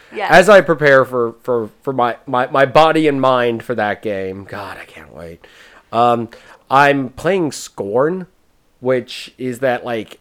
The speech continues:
Speaker 2: H R Giger, Geiger looking game where, like, everything's, like, fleshy weirdness, and it's supposed to be really bloody and gory.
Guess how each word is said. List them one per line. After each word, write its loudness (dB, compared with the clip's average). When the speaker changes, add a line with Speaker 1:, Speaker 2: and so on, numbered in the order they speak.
Speaker 2:
H -8
R 0
Giger, -6
Geiger -2
looking -6
game 0
where, -2
like, -4
everything's, -8
like, -8
fleshy -8
weirdness, -6
and -8
it's -14
supposed -6
to -16
be -8
really -2
bloody -4
and -8
gory. -4